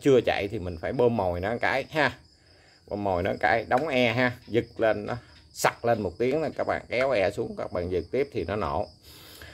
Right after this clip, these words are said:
Và một khi nó đã lên xăng sẵn rồi thì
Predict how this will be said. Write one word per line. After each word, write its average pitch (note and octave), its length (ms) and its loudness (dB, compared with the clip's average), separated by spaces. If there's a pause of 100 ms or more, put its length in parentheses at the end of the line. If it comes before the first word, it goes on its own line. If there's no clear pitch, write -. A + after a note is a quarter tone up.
(160)
Và A#2 240 4
một G#2+ 200 -2
khi C3+ 160 2
nó C3 160 0
đã A2 240 0
lên C3 220 2
xăng A2 220 -6
sẵn B2 300 -8
rồi F#2+ 280 -2
thì F#2+ 60 -10